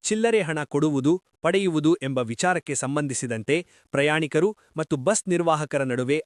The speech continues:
ಆಗಾಗ್ಗೆ ವಾಗ್ವಾದಗಳು ನಡೆಯುವುದು ಹೊಸದಲ್ಲ. ಸರಿಯಾದ ಚಿಲ್ಲರೆ ಇಲ್ಲದ ಕಾರಣ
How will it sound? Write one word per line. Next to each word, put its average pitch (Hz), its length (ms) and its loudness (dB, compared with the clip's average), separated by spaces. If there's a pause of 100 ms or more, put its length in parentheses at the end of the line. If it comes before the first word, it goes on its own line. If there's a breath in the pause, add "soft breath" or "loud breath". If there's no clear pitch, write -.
ಆಗಾಗ್ಗೆ 165 480 0
ವಾಗ್ವಾದಗಳು 139 680 0
ನಡೆಯುವುದು 120 500 0
ಹೊಸದಲ್ಲ. 151 500 -2 (640 soft breath)
ಸರಿಯಾದ 165 500 2
ಚಿಲ್ಲರೆ 156 400 0
ಇಲ್ಲದ 127 340 -2
ಕಾರಣ 120 340 -2